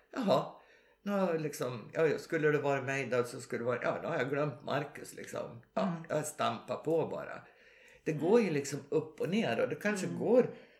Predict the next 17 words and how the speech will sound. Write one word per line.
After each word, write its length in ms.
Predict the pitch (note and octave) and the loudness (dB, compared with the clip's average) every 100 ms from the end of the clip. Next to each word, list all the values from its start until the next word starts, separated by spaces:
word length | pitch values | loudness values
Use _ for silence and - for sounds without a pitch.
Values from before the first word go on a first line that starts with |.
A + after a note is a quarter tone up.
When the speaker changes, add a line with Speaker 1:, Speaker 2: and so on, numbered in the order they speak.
| - | -6
Speaker 1:
fem, 400 | D3 A3 A#3+ C3 | 0 2 2 0
det 80 | B2 | -2
kan 280 | D3 E3 E3 | 0 0 0
ju 80 | D3+ | -2
gå 120 | D#3+ | -4
tio 380 | D#3+ E3+ D#3 F#3+ | -4 -10 -4 0
år, 120 | G3+ | 0
det 60 | D3 | 0
kan 220 | D#3+ D#3 | -4 -2
gå 100 | D3+ | -2
mer. 420 | G3 A3+ F2+ - | 0 -2 -4 -4
Och 120 | - G#3+ | -2 4
så 160 | D#3 | 4
rasar 600 | A#3 G#3 A#2 - A4+ E4 | 6 2 0 0 2 2
det. 440 | - D#3 D3+ - A3 | 0 -6 -8 -8 -4
Speaker 3:
Mm. 240 | A#3+ B3+ | -4 -4
Speaker 2:
Mm. 180 | F3+ F3 | -4 -6